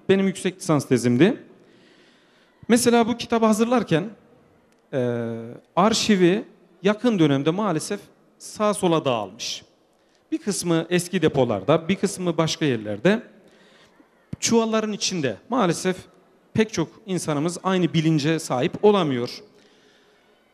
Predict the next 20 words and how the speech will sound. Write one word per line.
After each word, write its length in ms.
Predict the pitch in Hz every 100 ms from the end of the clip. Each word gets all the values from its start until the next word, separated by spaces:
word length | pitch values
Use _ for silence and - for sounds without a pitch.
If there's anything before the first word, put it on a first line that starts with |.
| _
Ve, 260 | 233 240 - - - - _ _ -
e, 360 | 156 151 156 151
bu 160 | 185 294
belgeleri 760 | 226 226 220 226 226 240 240 - - - _ _ _ _ _ _ _ _
temin 300 | - 180 220
edip 260 | 233 156 147 - _ _ _ _
arşive 420 | 143 147 - 240
getirdiğimizde, 880 | 233 214 185 143 139 127 123 214 254 - _ _ _ _ _ _ -
açık 240 | 175 -
söylemek 360 | - 190 175 160
gerekirse, 380 | 160 156 -
ben 160 | 202 196 139
heyecandan 840 | 147 190 202 175 180 156 151 135 135
ne 80 |
maske 380 | 214 233 220 233
taktım 540 | 220 220 220 240 233 220
ne 240 | 226 220 _ _ _ _
eldiven 420 | 190 202 180 143 113 - _ _ _ - 127
giydim 280 | 151 135 135
elime. 400 | 127 151 233